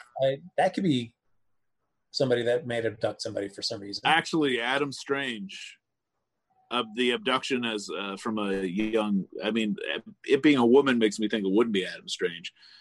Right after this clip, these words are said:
Speaker 2: but it would be, like, a female Adam Strange or something. Could be who they get onto the team. I don't know.
Speaker 1: Yeah.
Speaker 2: Anyways, this,
Speaker 1: Ooh.
Speaker 2: this has been a fun, full geek out,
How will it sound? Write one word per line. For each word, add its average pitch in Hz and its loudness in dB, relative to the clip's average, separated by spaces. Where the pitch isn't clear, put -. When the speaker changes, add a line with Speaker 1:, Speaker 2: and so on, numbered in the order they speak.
Speaker 2:
but 101 4
it 101 4
would 95 2
be, 98 4
like, 92 0
a - -10
female 147 0
Adam 165 2
Strange 208 0
or 208 2
something. 233 2
Could 123 0
be 120 4
who 123 4
they 123 6
get 131 4
onto 139 2
the 147 0
team. 185 0
I 107 -8
don't 113 -4
know. 110 -4
Speaker 1:
Yeah. 175 2
Speaker 2:
Anyways, 123 4
this, 151 0
Speaker 1:
Ooh. 233 2
Speaker 2:
this 151 4
has 143 -2
been 104 -6
a 104 -10
fun, 101 -6
full 117 0
geek 101 -6
out, 95 -4